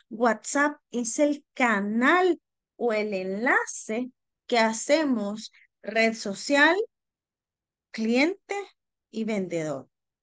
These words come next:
Ese match que nosotros hacemos. Entonces, en lo que nos decía José, ¿eso aplica?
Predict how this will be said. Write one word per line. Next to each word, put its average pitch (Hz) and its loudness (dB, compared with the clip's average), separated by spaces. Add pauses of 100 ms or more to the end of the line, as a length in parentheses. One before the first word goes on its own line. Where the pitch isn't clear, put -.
Ese 254 0
match 285 -2
que 196 -4
nosotros 190 -8
hacemos. 156 -12 (480)
Entonces, 254 2 (1160)
en 247 6
lo 240 4
que 247 0
nos 226 -2
decía 294 0
José, 311 -2 (920)
¿eso 277 -2
aplica? 320 2